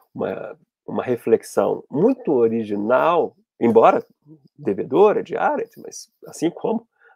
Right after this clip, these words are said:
sua leitura do Político é devedora de Maquiavel, mas uma lei-, um, um, uma interpretação muito original do fenômeno totalitário e uma compreensão muito refinada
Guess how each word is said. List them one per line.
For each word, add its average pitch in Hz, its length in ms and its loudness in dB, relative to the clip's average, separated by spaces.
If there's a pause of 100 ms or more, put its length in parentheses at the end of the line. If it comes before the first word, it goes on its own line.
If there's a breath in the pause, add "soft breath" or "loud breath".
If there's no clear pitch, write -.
sua - 160 -4
leitura 107 320 0
do 98 80 -6
Político 101 400 -8
é 101 40 -8
devedora 98 520 -6
de 98 100 -10
Maquiavel, 117 600 -4 (540 soft breath)
mas 113 180 -6
uma 135 140 0
lei-, 143 280 -2
um, 120 140 -6
um, 123 260 -6
uma 131 240 -4
interpretação 131 520 -6
muito 196 160 -2
original 143 520 0
do 107 140 -8
fenômeno 107 520 -4
totalitário 104 800 -8 (280)
e 120 80 -6
uma 123 160 -4
compreensão 123 720 -2
muito 113 800 -8 (1300 loud breath)
refinada 170 1300 0